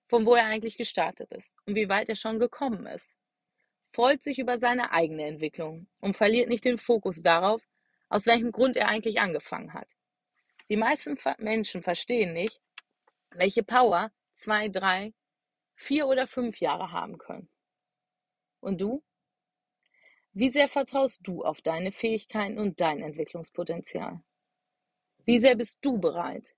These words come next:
die Durststrecke auf dem Weg in dein selbstbestimmtes Leben, welches für dich lebenswert ist,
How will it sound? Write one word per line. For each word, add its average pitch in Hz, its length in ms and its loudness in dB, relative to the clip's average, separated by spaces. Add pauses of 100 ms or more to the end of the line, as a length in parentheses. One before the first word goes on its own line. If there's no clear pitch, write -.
(140)
die 165 120 -8
Durststrecke 220 880 -2
auf - 240 -6
dem 156 260 -6
Weg 214 320 0 (380)
in 165 80 -10
dein 165 260 2
selbstbestimmtes 226 1200 2 (520)
Leben, 220 540 2 (500)
welches 170 300 -2
für 170 140 -8
dich 247 460 0 (180)
lebenswert 208 640 0
ist, - 340 -6